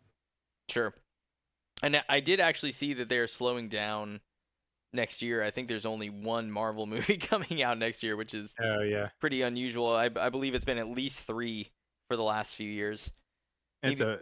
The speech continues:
Speaker 2: it's a friggin' mess now.
Speaker 1: Yeah, they've really kinda put themselves in a corner. I don't really know,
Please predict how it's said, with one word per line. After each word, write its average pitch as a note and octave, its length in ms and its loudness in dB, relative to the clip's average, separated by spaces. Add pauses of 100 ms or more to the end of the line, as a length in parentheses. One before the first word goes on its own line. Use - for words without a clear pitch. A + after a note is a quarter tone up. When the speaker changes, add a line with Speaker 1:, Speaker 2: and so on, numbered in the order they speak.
Speaker 2:
it's B2 140 -6
a G#2+ 100 0 (300)
friggin' A2 240 0
mess G#2 400 -6
now. G#2 300 -6 (420)
Speaker 1:
Yeah, D#3+ 260 6
they've C3 240 2
really C3+ 460 0 (600)
kinda C#3 140 -2
put D#3+ 200 -2
themselves C#3+ 360 2
in B2 80 -2
a G2 80 -2
corner. B2+ 340 0
I G#2+ 120 4
don't B2+ 160 2
really A#2 220 0
know, A2+ 440 0